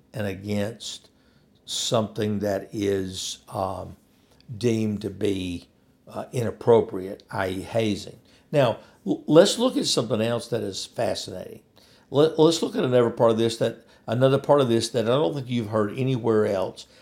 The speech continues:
I don't think you'll hear anywhere else, but, uh, a special thank you to, uh, to the late, great Rush Limbaugh, who taught you and I, taught me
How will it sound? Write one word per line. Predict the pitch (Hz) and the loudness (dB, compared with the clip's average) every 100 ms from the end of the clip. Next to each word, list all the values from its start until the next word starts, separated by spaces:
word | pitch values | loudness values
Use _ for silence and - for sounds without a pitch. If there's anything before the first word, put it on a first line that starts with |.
| - | -8
I | 120 | -4
don't | 113 143 143 | 4 6 6
think | 156 175 147 | 2 0 2
you'll | 123 107 | 2 2
hear | 107 104 | 0 0
anywhere | 101 98 104 98 | -4 -6 -4 -2
else, | 98 113 - - _ - _ - | -2 -4 -8 -20 _ -20 _ -2
but, | 127 117 - - _ - | 2 2 0 -14 _ -8
uh, | 120 117 104 - - _ _ - | -6 -4 -6 -10 -16 _ _ -10
a | 131 113 107 | -4 -2 0
special | 101 - - 151 156 156 - 151 139 | -2 -2 2 4 4 4 2 0 0
thank | - 135 135 135 | 0 0 0 -2
you | 123 120 117 113 - _ _ _ _ - | -2 0 -2 -6 -14 _ _ _ _ -8
to, | - 117 110 107 107 - _ | 0 2 2 0 -6 -16 _
uh, | 139 104 98 113 - _ | -10 -8 -10 -14 -20 _
to | - | -6
the | 110 107 | -2 2
late, | 110 120 127 | 4 4 2
great | 123 107 107 | 0 0 -2
Rush | 113 113 - | -2 -4 -2
Limbaugh, | 117 107 101 101 95 98 - - _ - | -2 -2 -2 -4 -4 -8 -18 -20 _ -6
who | 117 110 | -2 -2
taught | - - 127 123 131 - | -4 0 2 4 2 0
you | 120 123 | 2 4
and | 117 | 4
I, | 104 98 95 | 2 0 -2
taught | - 110 113 | -4 -6 -4
me | 123 113 107 101 92 | -2 0 0 0 -4